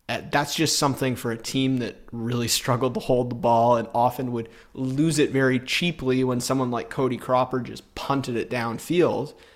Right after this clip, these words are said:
Um, they're not gonna have that problem now, right? They're gonna have someone who can really reset the possession. And, uh, especially in the first half when they were vibing, it was a couple times where in the past, like, it might have gone back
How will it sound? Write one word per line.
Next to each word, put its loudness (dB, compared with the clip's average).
Um, -2
they're 0
not 2
gonna -4
have 4
that -2
problem -4
now, -10
right? -4
They're -2
gonna 0
have -2
someone -4
who -8
can -10
really -2
reset -4
the -2
possession. -2
And, -4
uh, -2
especially 2
in 2
the 0
first -2
half 2
when -2
they 2
were 2
vibing, 2
it 2
was 4
a 0
couple 4
times 0
where 0
in -2
the -8
past, 2
like, -4
it -6
might 0
have -6
gone 0
back -4